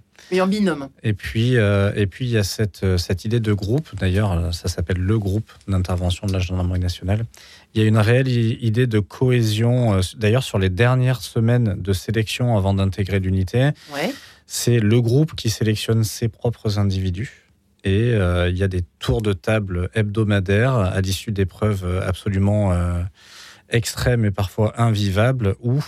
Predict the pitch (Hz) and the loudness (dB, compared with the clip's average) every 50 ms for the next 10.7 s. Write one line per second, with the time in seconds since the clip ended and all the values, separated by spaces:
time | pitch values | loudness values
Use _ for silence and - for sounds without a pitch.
0 | - - 101 98 104 110 - - - 107 92 - 117 120 127 117 101 92 - - | -4 -2 0 2 2 0 0 -2 -4 -6 -4 0 0 0 2 2 0 -2 -2 -2
1 | 98 92 95 98 92 - 92 90 - - 107 110 107 104 101 101 - - - 110 | -2 0 0 0 -2 -2 -4 -4 -4 -2 0 2 2 2 2 0 -2 -4 -4 -2
2 | 98 101 101 101 110 123 127 110 98 92 90 95 95 87 - - 110 117 - - | 0 2 2 2 2 2 2 0 0 0 0 0 0 0 -2 -2 -2 -4 -2 -2
3 | - 92 90 90 90 90 90 90 95 92 92 98 104 107 107 117 120 117 101 101 | -2 -2 0 0 0 0 0 0 0 0 2 2 2 4 4 4 2 2 2 2
4 | 92 90 87 92 95 90 92 113 117 117 107 113 113 107 107 101 104 98 95 101 | 2 0 0 0 -2 0 2 2 2 2 0 0 2 2 2 2 2 0 0 -2
5 | 92 98 90 - 123 127 135 131 110 92 95 98 90 101 117 139 151 156 - - | -2 -4 -2 -2 -2 0 0 2 0 0 0 0 0 2 2 2 2 0 -4 -12
6 | - - - - - _ _ _ _ - 98 107 104 110 120 135 131 117 113 113 | -20 -20 -20 -20 -20 _ _ _ _ -2 0 2 2 4 4 2 2 2 2 2
7 | 110 110 113 120 - - _ _ _ _ 113 107 98 107 107 98 101 110 113 117 | 2 2 0 -2 -4 -10 _ _ _ _ -2 0 2 2 2 4 4 4 4 2
8 | 120 - - 104 104 104 107 110 117 120 107 104 95 - - 104 98 104 107 107 | 2 0 0 0 2 2 4 4 4 4 2 2 0 0 -2 -2 0 2 2 2
9 | 98 98 98 87 - - - 107 98 - - 98 92 92 92 - - - 90 87 | 2 2 0 -2 -4 -6 -6 -6 -4 -2 -2 0 0 0 -2 -4 -4 -4 -2 -2
10 | 87 - - 113 113 104 101 98 - - 95 92 95 - | -2 0 0 0 2 2 2 0 0 0 0 0 -2 -2